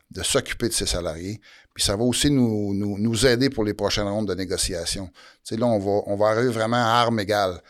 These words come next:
avec le patron. Tu sais, on peut la négocier, mais même qu'on arrive en négociation, puis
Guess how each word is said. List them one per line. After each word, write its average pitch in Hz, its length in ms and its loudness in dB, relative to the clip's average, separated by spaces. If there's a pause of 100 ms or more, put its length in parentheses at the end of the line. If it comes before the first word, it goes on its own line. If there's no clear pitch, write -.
(260)
avec 90 280 -6
le 98 80 -2
patron. 92 460 -4 (320)
Tu - 100 -12
sais, 101 60 -4
on 92 100 -4
peut 104 160 -2
la 123 140 4
négocier, 123 640 0 (240)
mais 95 80 -8
même 107 160 -2
qu'on 110 220 -2
arrive 117 240 0
en 110 100 0
négociation, 101 640 0
puis 85 220 -14